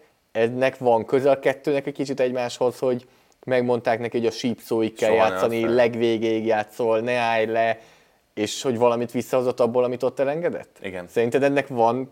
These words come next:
Speaker 1: van
Speaker 2: Simán.
Speaker 1: kapcsolata itt?
Speaker 2: Simán. Ö, sokkal inkább itt jött ki szerintem a-, az ő személyisége, vagy hogy milyen irányba kell, hogy menjen. Tehát inkább ebből a szempontból. Ez annyira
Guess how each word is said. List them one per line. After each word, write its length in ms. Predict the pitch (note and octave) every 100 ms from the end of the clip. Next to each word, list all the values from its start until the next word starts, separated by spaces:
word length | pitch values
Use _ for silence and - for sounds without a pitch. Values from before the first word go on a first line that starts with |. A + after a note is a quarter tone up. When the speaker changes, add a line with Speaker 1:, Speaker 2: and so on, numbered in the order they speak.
| _
Speaker 1:
van 180 | C#3 B2+
Speaker 2:
Simán. 160 | C3 E3+
Speaker 1:
kapcsolata 500 | D3 G#3+ G#3 G#3 C3
itt? 260 | D#2+ -
Speaker 2:
Simán. 440 | - A2+ F2+ E2 -
Ö, 320 | - A#2 A2+ A2 -
sokkal 320 | - C#3 A2+
inkább 280 | G2+ F#2+ F#2+
itt 160 | G2+ -
jött 260 | F2 -
ki 260 | - D#2+ - _ -
szerintem 340 | E2 D#2 D#2+ D#2+
a-, 180 | D#2+ -
az 160 | F2
ő 160 | F2 E2
személyisége, 520 | - F2 E2+ E2 F2
vagy 100 | F2
hogy 180 | F#2 F2
milyen 240 | G2+ G#2
irányba 360 | G2+ F#2 E2+ E2+
kell, 200 | D#2+ D#2
hogy 160 | D#2+ D2
menjen. 400 | C#2 C#2+ C#2 - _ _
Tehát 160 | - F2
inkább 280 | F2 E2+ D#2+
ebből 520 | B1+ D#2 E2+ E2+ E2
a 60 | E2
szempontból. 720 | - E2+ D#2+ F2+ F2 F#2 F#2
Ez 140 | F2+
annyira 420 | G2+ G#2+ G#2 G2